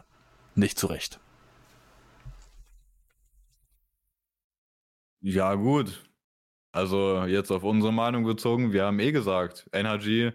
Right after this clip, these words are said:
Speaker 2: es ist <laughs> ganz relativ wahrscheinlich, dass die wieder einen langsamen Start haben, weil man, weil man Optik im letzten Jahr auch so gekannt hat, obwohl die halt eigentlich das beste Team der Welt waren, so für den Großteil.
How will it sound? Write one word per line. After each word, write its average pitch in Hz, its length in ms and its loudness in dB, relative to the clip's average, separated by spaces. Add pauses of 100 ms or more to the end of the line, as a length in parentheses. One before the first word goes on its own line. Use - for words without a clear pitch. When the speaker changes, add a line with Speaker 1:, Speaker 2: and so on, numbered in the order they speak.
(680)
Speaker 2:
es 95 160 -4
ist 101 340 0
<laughs> 123 180 -4
ganz 120 440 -4
relativ 123 480 -2
wahrscheinlich, 139 480 -2
dass 113 200 -2
die 107 120 -2
wieder 107 160 0
einen 101 160 -2
langsamen 107 400 -2
Start 98 300 -2
haben, 110 260 0
weil 101 140 0
man, 104 180 -2 (400)
weil 90 100 -2
man 101 160 0
Optik 131 440 -2
im 110 100 0
letzten 117 320 -2
Jahr 101 220 0
auch 135 160 0
so 113 180 -4
gekannt 110 380 -2
hat, 104 160 0
obwohl 98 300 0
die 95 100 2
halt 95 240 -2
eigentlich 92 240 -8
das 90 200 -4
beste 98 280 -4
Team 95 180 -4
der 87 120 0
Welt 127 200 -2
waren, 90 200 -4
so 90 100 -12
für 90 140 -16
den 90 100 -10
Großteil. 85 500 -6